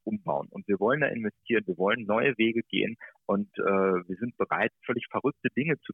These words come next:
tun, die in der Landwirtschaft, äh, wo sich jeder irgendwie an den Kopf fasst und sagt, "Das geht doch nicht." Da gibt's einen Betrieb, ähm, einen richtig schönen Betrieb, der nennt sich Wilmars Gärten G M B H, also so eine Landwirtschaftsgesellschaft. Ursprünglich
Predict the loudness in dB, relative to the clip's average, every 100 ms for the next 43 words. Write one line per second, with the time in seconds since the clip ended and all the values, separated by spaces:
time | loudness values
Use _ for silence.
0 | -8 -4 -4 -4 -4 -4 -2 -2 0 0
1 | -2 -2 -2 -6 _ -10 -10 -10 -12 -4
2 | -2 0 -2 -2 -2 -2 -2 -6 -4 -6
3 | -6 -8 -10 -10 -12 -2 -2 0 -4 -8
4 | -18 -20 -20 _ _ -6 -6 -4 -2 -2
5 | -2 -4 -6 -8 -8 -6 -4 -2 -4 -10
6 | -14 -12 -10 -6 -2 2 2 2 -2 -4
7 | -6 -4 -2 -2 -4 -8 -4 0 2 2
8 | 0 _ -2 -2 -2 -10 -4 -4 -2 -6
9 | -2 0 0 -2 -8 -8 -12 -4 -4 -4
10 | -6 -6 -8 _ -4 0 0 0 -4 _
11 | -20 _ _ -2 -2 0 -6